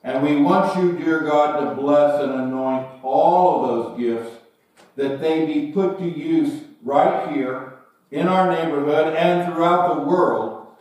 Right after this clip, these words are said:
for the ministry of our Lord and Savior, Jesus Christ.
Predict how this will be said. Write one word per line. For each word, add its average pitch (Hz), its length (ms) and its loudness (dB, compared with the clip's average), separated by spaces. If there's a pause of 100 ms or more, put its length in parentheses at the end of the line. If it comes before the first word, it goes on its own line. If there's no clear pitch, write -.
(160)
for 156 220 2
the 156 280 2
ministry 151 760 0
of 127 180 -2
our 127 220 4
Lord 143 260 0
and 139 180 -4
Savior, 143 400 0
Jesus 127 440 -8
Christ. - 380 -4